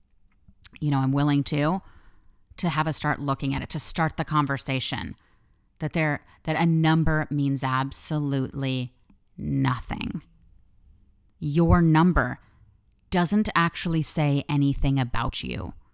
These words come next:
So stop being ashamed of your number because you are just giving in to the patriarchy's guilt and shame that it wants you to have.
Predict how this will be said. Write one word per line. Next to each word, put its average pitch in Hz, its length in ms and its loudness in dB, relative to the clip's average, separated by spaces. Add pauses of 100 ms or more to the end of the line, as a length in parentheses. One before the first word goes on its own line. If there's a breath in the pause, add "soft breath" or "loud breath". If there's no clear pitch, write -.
(1160 loud breath)
So - 240 0
stop - 640 4
being 156 220 2
ashamed 151 840 2
of 202 160 2
your 226 160 2
number 233 400 4
because 156 340 4
you 151 100 0
are 147 100 2
just 151 340 -4
giving 147 320 2
in 156 400 2
to 147 400 2 (500 loud breath)
the 151 360 2 (240)
patriarchy's 156 960 0
guilt 147 500 -6 (560)
and 143 160 -6
shame 175 460 -4
that 156 180 -8
it - 180 -6
wants 202 300 -4
you 220 80 -2
to 226 80 -2
have. 254 540 0